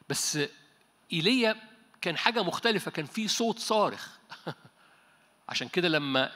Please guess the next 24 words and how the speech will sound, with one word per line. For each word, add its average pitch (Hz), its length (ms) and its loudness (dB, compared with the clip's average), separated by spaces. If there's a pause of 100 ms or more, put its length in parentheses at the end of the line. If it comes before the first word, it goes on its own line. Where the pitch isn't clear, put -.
يوحنا 185 460 4
جاء 156 180 2
بروح 160 440 2
إيليا 175 300 0
قال: 214 120 2
"أنا 214 260 -2
صوت 247 300 -2
صارخ، 226 500 2 (840)
أنا 185 120 2
بكسر 185 480 2
الصمت 254 560 2
اللي 156 160 -4
حصل 190 400 0 (340)
قبل، 151 460 -2 (440)
اللي 165 160 0
ما 160 100 0
بين 208 200 2
العهد 185 340 2
القديم 180 360 -4
والعهد 170 340 2
الجديد، 175 380 -6
أنا 202 160 0
صوت - 320 0
صارخ. - 580 2